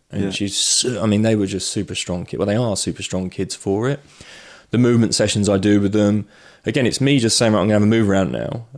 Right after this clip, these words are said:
Speaker 1: And they just join in. I don't say, "Right, you must work out now with me," because
Speaker 2: Mm.
Speaker 1: it's not, it's not,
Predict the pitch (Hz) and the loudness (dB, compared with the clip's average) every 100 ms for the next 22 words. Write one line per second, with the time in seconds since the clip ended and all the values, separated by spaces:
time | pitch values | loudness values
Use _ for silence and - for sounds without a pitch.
0 | 135 _ - 110 110 107 - 113 107 117 | -20 _ -8 -2 0 0 -2 2 2 4
1 | 123 78 - - _ _ _ 95 123 117 | 2 0 -6 -16 _ _ _ -4 0 0
2 | 95 - 101 95 92 - _ _ _ - | -2 0 2 2 0 -6 _ _ _ -4
3 | 107 98 110 139 123 - 123 104 - 113 | -2 2 2 2 0 0 0 0 0 -2
4 | 101 95 92 107 101 76 55 107 - 110 | -2 -2 0 0 0 -4 -4 -6 -4 -2
5 | 101 95 110 - - - 135 - | 0 -2 -4 -8 -10 -6 -4 -6